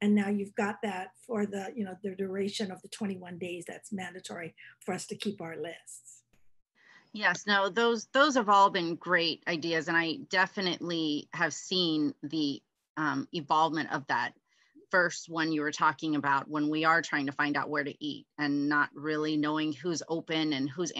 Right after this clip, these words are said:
Speaker 2: answering their phone. And sometimes they would be open, but they couldn't answer their phone because they were just too busy.
Speaker 1: Yes.
Speaker 2: So it was really great to have all the information in one place. So thank you so much to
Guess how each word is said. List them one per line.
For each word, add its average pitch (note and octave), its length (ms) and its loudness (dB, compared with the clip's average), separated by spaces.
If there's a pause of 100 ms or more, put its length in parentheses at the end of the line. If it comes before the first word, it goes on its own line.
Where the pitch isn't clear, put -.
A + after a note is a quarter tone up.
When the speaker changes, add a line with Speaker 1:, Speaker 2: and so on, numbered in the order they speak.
Speaker 2:
answering D#3+ 240 -4
their D3 140 -2
phone. D#3 340 -2 (320)
And G#3 100 -4
sometimes F4 380 4
they A3 80 4
would G#3 240 2
be F3+ 140 2
open, D#3 380 0
but D3+ 200 -6
they E3 140 -4 (120)
couldn't G3 180 -2
answer E3+ 280 -2
their C#3+ 160 0
phone F3+ 260 -2
because D3 220 -8
they D3+ 100 -4
were D3 120 -4
just C#3+ 300 -8 (100)
too D#3+ 160 -6
busy. E3 440 0 (280)
Speaker 1:
Yes. A3 180 -4
Speaker 2:
So E3 140 0
it - 40 -10
was D#3 220 -8
really F3 340 -2
great D#3 360 -2
to E3 80 -8
have D#3 160 2
all D3 140 2
the C#3+ 140 -6
information D3 680 -2
in C#3 180 -6
one C3 220 -6
place. A2 420 -12
So B2 220 -8 (100)
thank C#3+ 180 -6
you C#3 60 -10
so C3+ 160 -6
much C#3 300 -4
to C3 120 -6